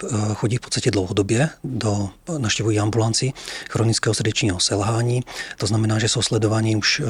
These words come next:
eh, třeba několik, několik let. No a od toho potom závisí vlastně i ta předoperační příprava, kde je vlastně potom i dostatek, dostatek času, prostoru na to, aby se pacient, eh, připravil na tu operaci, eh, jak, jak fyzicky, tak vlastně psychicky, nějaká psychická příprava.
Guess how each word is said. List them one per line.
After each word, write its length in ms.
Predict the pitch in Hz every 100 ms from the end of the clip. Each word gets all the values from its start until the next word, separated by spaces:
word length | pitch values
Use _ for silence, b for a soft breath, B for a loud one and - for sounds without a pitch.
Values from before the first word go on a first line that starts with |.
| 107
eh, 40 | 101
třeba 240 | - 104
několik, 600 | 104 107 104 98 - -
několik 360 | 117 - 98 -
let. 260 | 110 - - B B B B B B -
No 240 | 107 107 -
a 300 | 110 104 104 - - - -
od 200 | 131 -
toho 140 | 120
potom 220 | 107 - 110
závisí 360 | 107 113 120
vlastně 260 | 107 - 113
i 40 |
ta 100 | 113
předoperační 560 | 107 113 - 113 - 107
příprava, 440 | - 104 113 110
kde 140 | 107 107
je 80 |
vlastně 240 | 107 104 104
potom 240 | 107 107
i 40 | 110
dostatek, 480 | 104 120 113 - -
dostatek 420 | 110 - 110 107
času, 260 | - - 107
prostoru 420 | 107 - - 104
na 100 | 101
to, 120 | 110
aby 120 | 101
se 120 | -
pacient, 400 | - 110 113 101 - B B B B -
eh, 300 | 143 98 95
připravil 440 | - 117 113 110 113
na 120 | 113
tu 120 | 120
operaci, 600 | 110 117 110 - 127 117 -
eh, 60 | 113 107 104 107 - - - -
jak, 280 | 190 117 -
jak 220 | - 110
fyzicky, 380 | - 104 104 -
tak 140 | - 104
vlastně 260 | 101 104
psychicky, 580 | - - 123 - 135 147 -
nějaká 280 | 110 101 101
psychická 440 | - 107 95 - 113
příprava. 480 | 113 - 117 120